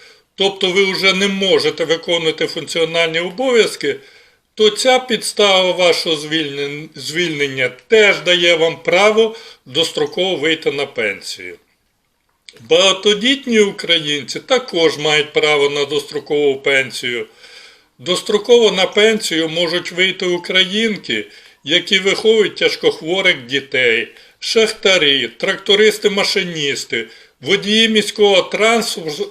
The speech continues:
транспорту і ще багато представників інших професій. Їх перелік затверджено Кабінетом Міністрів України у списку номер один та списку номер два. Якщо ви працювали за однією з цих професій,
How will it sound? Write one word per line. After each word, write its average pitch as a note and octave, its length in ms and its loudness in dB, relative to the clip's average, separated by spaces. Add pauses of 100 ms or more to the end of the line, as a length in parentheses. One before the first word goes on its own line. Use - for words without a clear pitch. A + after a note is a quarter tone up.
(140)
транспорту G3+ 800 -2
і F3+ 100 -6
ще - 360 0
багато F3+ 440 2
представників E3 880 -4
інших D#3+ 400 -4
професій. G#2 640 -4 (640)
Їх A#3 340 0
перелік F3+ 580 4
затверджено G3 760 0
Кабінетом F#3+ 680 -2
Міністрів G3 680 -4
України E3 540 -2 (100)
у F3 100 -8
списку - 600 -4
номер F#3+ 480 -2
один A3+ 400 0 (460)
та F3+ 160 2
списку G#3+ 520 -2
номер E3 480 0
два. G2+ 380 -8 (500)
Якщо G3+ 420 0
ви B3 120 4
працювали G#3 760 2
за F3 140 -4
однією F#3 600 -2
з - 80 -8
цих - 260 -8
професій, A#3 720 0